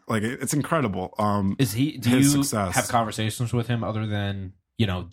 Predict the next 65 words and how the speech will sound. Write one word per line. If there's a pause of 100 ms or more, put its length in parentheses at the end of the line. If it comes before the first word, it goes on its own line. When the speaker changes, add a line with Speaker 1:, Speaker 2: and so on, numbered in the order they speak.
Speaker 2:
just
the
healing
and
things
like
that?
Speaker 1:
Since,
since
that
time.
So,
like,
like,
at
that,
in
the
beginning,
I
was
just,
like,
a
patient,
um,
but,
but (180)
I,
like,
and
then
I
took
his
class,
and
I
was
like,
"I
wanna
learn
more.
I
wanna
learn."
Every
time
I
go
for
treatment,
I'd
be
like,
"I
wanna,
like,
can
you
teach
me
this?
Like,